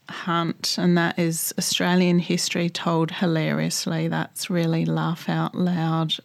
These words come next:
stuff. So I really recommend that. It's really funny, sort of quirky stories from the past. And also for those interested in a bit of Port Adelaide history, I really enjoyed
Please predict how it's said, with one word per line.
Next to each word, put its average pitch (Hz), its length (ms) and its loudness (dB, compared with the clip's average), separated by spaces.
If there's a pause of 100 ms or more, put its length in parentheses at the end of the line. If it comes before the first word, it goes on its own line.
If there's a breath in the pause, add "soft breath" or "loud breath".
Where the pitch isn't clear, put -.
(100)
stuff. - 680 -4
So 170 480 0 (400 loud breath)
I - 80 2
really 175 380 4
recommend 170 600 0
that. 165 200 -2
It's - 160 -6
really 170 220 0
funny, 170 440 2
sort 185 240 -2
of 180 120 -6
quirky 170 420 0
stories 175 840 -2
from 175 260 0
the 175 100 2
past. 240 680 -2 (600 loud breath)
And 226 260 4
also 240 400 2
for 196 180 2
those 180 420 4
interested 185 540 2
in 180 140 4
a 175 40 4
bit 175 180 0
of 165 120 -4
Port 185 220 0
Adelaide 180 400 0
history, 185 600 0
I 180 280 2
really 180 340 2
enjoyed 180 540 2